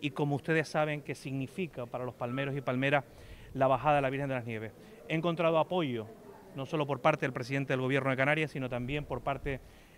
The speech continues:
de su vice-, vicepresidente, para poder, eh, concretar la cantidad, eh, que, eh, pueda destinar el gobierno de Canarias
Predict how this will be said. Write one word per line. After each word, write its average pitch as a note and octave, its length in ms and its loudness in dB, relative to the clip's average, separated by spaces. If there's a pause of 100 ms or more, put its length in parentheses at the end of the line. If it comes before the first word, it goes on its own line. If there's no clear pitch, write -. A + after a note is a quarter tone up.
de C#3+ 180 -2
su D3 140 -6
vice-, C3 240 -4
vicepresidente, D3 840 -2 (340)
para C#3 300 6
poder, D#3+ 500 4 (300)
eh, C3 720 -8 (240)
concretar D3+ 760 2
la C#3 200 -2
cantidad, C#3+ 560 0 (500)
eh, C3 540 2
que, C#3+ 640 2
eh, A#2 60 0
pueda D3 420 4
destinar C3+ 340 2
el C#3+ 60 2
gobierno C#3 320 -2
de C3 80 -4
Canarias C#3 400 -4